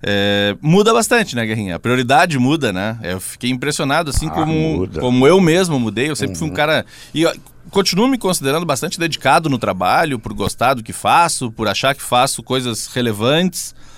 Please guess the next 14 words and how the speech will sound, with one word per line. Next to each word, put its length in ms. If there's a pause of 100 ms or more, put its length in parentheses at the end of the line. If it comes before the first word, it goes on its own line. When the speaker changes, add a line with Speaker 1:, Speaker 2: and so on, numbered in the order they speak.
(380)
Speaker 1:
mas 200
a 60
gente 220
muda 320
o, 200 (280)
muda 460
o 280
disco, 400
a 20
gente 180
começa 300
a 20
pensar 380
no, 460